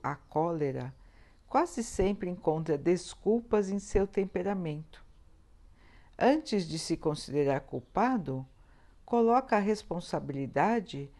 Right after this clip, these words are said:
no seu próprio organismo, acusando a Deus por seus próprios defeitos. É ainda uma consequência do orgulho,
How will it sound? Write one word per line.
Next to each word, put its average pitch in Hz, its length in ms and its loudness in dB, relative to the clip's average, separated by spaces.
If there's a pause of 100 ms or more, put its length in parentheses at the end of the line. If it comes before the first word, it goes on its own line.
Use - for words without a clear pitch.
(260)
no 220 120 0
seu 226 220 4
próprio 226 480 0
organismo, 208 840 0 (640)
acusando 196 760 0
a 151 60 2
Deus 190 640 2 (800)
por 208 120 0
seus 202 340 -2
próprios 202 640 0
defeitos. - 960 -4 (840)
É 196 160 4
ainda 190 420 2
uma 165 160 -2
consequência 208 960 2
do 190 180 0
orgulho, 180 680 0